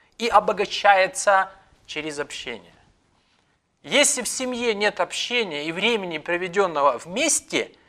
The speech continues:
то в семье нет сокровищ. Тех сокровищ, на которых действительно созидается и держится каждая семья. Мы вступили или вошли в семью Божью.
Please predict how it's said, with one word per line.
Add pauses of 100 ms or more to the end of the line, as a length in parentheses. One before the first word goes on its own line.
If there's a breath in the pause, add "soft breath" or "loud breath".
(240 soft breath)
то
в
семье
нет
сокровищ. (1080)
Тех
сокровищ,
на
которых
действительно
созидается
и
держится
каждая
семья. (1000)
Мы
вступили
или
вошли
в
семью
Божью.